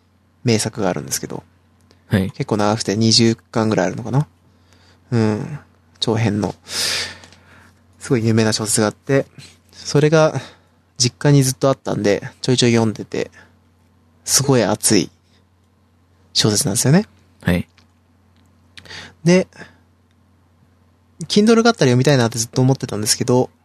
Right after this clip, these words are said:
Speaker 1: 勝手にないもんだと思い込んでて、
Speaker 2: うん。
Speaker 1: で、検索したら普通にあって、
Speaker 2: うん。
Speaker 1: じゃあ読んでみるかと思って、今とりあえず二巻だけ買ったんで、もう絶対一回読んでるんですけど、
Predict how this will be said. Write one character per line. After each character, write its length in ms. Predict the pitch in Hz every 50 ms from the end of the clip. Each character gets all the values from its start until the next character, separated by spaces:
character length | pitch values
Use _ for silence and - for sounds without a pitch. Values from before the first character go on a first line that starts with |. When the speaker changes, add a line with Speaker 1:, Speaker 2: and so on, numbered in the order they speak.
| _ _ -
Speaker 1:
勝 140 | - - -
手 100 | - 190
に 60 | 185
な 120 | 180 190 185
い 60 | 160
も 100 | 127 113
ん 40 | 107
だ 100 | 107 107
と 80 | - 110
思 120 | 110 113
い 40 | 117
込 140 | 113 117 110
ん 20 |
で 180 | 110 110 113 120
て、 200 | 110 113 110 101 - _ - _ _ _ _ _ _ _ _ _ _ _ - -
Speaker 2:
う 40 |
ん。 160 | 101 92 90 - _ _ -
Speaker 1:
で、 100 | 135 127
検 180 | - - 151 147
索 160 | - 147 131
し 40 | -
た 60 | 117
ら 80 | 113 113
普 80 | -
通 160 | - - 147
に 80 | 139 135
あ 60 | 127
っ 40 | 123
て、 220 | _ - 90 - _ _ _ _ _ _ _ _ _ _ _ _ _ _ - -
Speaker 2:
う 40 | 98
ん。 140 | 90 - - _ _ _ _ _ _ _ _ _ _ _ _ _ _ _ _ _ _
Speaker 1:
じ 100 | - -
ゃ 40 | 123
あ 20 | 117
読 140 | 123 139 147
ん 20 |
で 80 | 139 127
み 100 | 117 113
る 80 | 113
か 160 | - - 110 110
と 100 | - 117
思 140 | 120 123 131
っ 20 |
て、 340 | - _ - 156 151 151 -
今 180 | - 143 135 -
と 80 | - 139
り 40 |
あ 20 | 135
え 20 |
ず 60 | 127 123
二 100 | 131 131
巻 160 | - 135 107
だ 100 | 104 110
け 80 | 120 120
買 140 | - 120
っ 20 | -
た 140 | - 107 107
ん 80 | 107
で、 180 | 113 98 - - - - - _ _ _ _ _ _ _ _ _ _ _ _ _ _ _ _ _ _ _ _ -
も 60 | 147 131
う 20 |
絶 160 | 127 - -
対 100 | - 185
一 20 | 175
回 140 | - 180 180
読 80 | 180 170
ん 40 |
で 60 | 143 110
る 60 | 107
ん 40 | 113
で 20 |
す 80 | - -
け 80 | 101
ど、 160 | 107 104 -